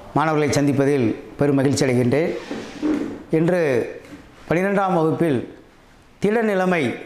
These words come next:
என்ற பாடத்தில் ஒரு சில பகுதிகளை நாம் இப்பொழுது பார்க்க இருக்கிறோம். திட நிலைமையில் பொதுவித் திறன் என்ற தலைப்பில் தற்பொழுது நாம் சில விஷயங்களை பார்க்க இருக்கிறோம். மாணவர்கள்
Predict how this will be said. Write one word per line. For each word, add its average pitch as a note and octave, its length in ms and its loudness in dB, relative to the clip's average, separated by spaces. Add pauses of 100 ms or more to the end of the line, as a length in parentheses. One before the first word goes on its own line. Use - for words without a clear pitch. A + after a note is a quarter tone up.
(640)
என்ற D3+ 120 2 (180)
பாடத்தில் D#3 420 0 (800)
ஒரு E3+ 160 2
சில F3 100 2 (100)
பகுதிகளை D#3 380 2 (460)
நாம் C3+ 180 0 (120)
இப்பொழுது C#3 680 0
பார்க்க C#3 260 0
இருக்கிறோம். C3+ 340 -2 (500)
திட F#3 260 0
நிலைமையில் D#3+ 500 -2 (840)
பொதுவித் G3+ 420 -2
திறன் F#3 240 -2 (160)
என்ற D#3 140 -4 (100)
தலைப்பில் D#3 360 -4 (340)
தற்பொழுது D3+ 420 -4 (140)
நாம் B2 280 -12 (460)
சில D#3+ 140 -4
விஷயங்களை D#3 440 -2 (560)
பார்க்க C3+ 300 -8
இருக்கிறோம். C3+ 340 -8 (1120)
மாணவர்கள் G3 560 -2